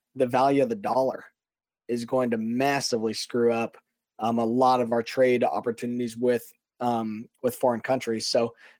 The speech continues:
this is definitely gonna be going on for a long time, and farmers can't necessarily invest back in their operations if they have no money in their pocket.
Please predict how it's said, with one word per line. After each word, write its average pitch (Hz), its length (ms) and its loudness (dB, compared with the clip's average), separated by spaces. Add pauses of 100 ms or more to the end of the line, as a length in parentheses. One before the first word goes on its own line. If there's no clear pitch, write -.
this 185 180 2
is 151 100 2 (100)
definitely 170 320 4
gonna 147 140 2
be 143 80 2
going 135 220 2
on 131 160 2
for - 140 -4
a 120 40 2
long 123 240 0
time, 156 360 -2 (420)
and 131 200 0
farmers 202 500 0 (220)
can't 196 320 -2
necessarily 156 480 4
invest 135 320 2
back 156 180 2
in 143 60 -2
their 127 120 2
operations 131 480 0
if 117 100 -10
they 135 120 2
have 117 100 0
no 127 160 0
money 123 240 -2
in 110 80 -8
their 104 80 -10
pocket. - 400 -4